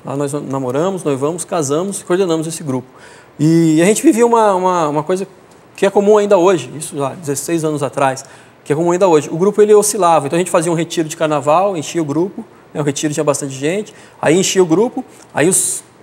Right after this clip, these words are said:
grupos seguintes ao retiro, eles eram cheios, depois o grupo começava a esvaziar, aí a gente fazia um novo retiro, enchia o grupo de novo, um retiro de conversão. Então, a gente vivia de retiro em retiro e oscilava, porque as pessoas chegavam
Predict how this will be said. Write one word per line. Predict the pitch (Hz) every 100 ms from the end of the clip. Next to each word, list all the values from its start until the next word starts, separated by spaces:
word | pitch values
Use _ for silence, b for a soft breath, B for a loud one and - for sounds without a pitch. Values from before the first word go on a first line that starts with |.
| - -
grupos | 156 214 151 - - -
seguintes | - 160 160 233 - -
ao | 156
retiro, | 151 151 160 143
eles | 139
eram | 151
cheios, | 143 - 226 254
depois | 170 160 170
o |
grupo | 180 175
começava | 190 170 170
a | 165
esvaziar, | 165 160 147 139 202 B B -
aí | 147
a |
gente | 180
fazia | 214 190
um | 214
novo | 220 -
retiro, | 214 208 208 202
enchia | - 202
o |
grupo | 185 190 170
de |
novo, | 156 160 185
um |
retiro | 147 151
de | 143
conversão. | 151 139 127 - 170 202 B B B -
Então, | 196
a |
gente | 226 233
vivia | 233 196 233
de | 208
retiro | 247 - 226 220
em |
retiro | 220 - 240
e | 240
oscilava, | 226 254 202 208 208 220 B B B -
porque | - 220
as | 185
pessoas | 175 170 185
chegavam | - 170 139 139 160 190